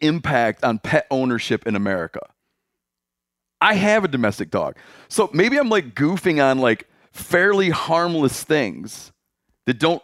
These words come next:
really matter. Okay, so if, if I'm, like, goofing on stand-up paddleboarding, it's like,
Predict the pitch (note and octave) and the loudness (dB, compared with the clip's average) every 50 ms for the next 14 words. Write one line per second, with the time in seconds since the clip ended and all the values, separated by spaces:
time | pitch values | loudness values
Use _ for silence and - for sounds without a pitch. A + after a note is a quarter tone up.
0 | _ - A2 A2 A#2 B2 C3 D3 D#3+ E3+ F3+ E3 C#3 C3+ C3 C3 C#3+ D3+ B2+ D2+ | _ -16 -12 -12 -10 -8 -6 -2 0 2 2 2 2 2 2 2 2 2 0 -2
1 | A#1+ - _ _ _ _ _ _ _ _ _ _ _ _ _ _ _ _ _ _ | -4 -8 _ _ _ _ _ _ _ _ _ _ _ _ _ _ _ _ _ _
2 | _ _ _ _ _ _ _ _ _ _ _ _ - B2 B2+ D#3 D3 C#3+ - F3+ | _ _ _ _ _ _ _ _ _ _ _ _ -4 0 2 2 2 2 2 0
3 | - - D#3 E3 - - D#3+ D3+ - F3 F#3+ G#3+ A#3 A#3+ G#3+ - - C3 G2 - | 0 2 0 0 0 0 -2 0 2 2 0 2 2 0 -2 -2 -6 -10 -2 0
4 | D3 D#3+ G3 F#3 F#3+ G3 F3 D#3+ D#3 C#3+ B2+ - D#3 D3+ D3 C#3 F#2+ - D3 D3+ | 0 2 2 2 0 2 4 4 4 2 2 2 2 2 2 2 2 2 2 2
5 | D3+ C3+ C#3 B2 A#2+ C3 A2 | 4 2 2 2 2 2 0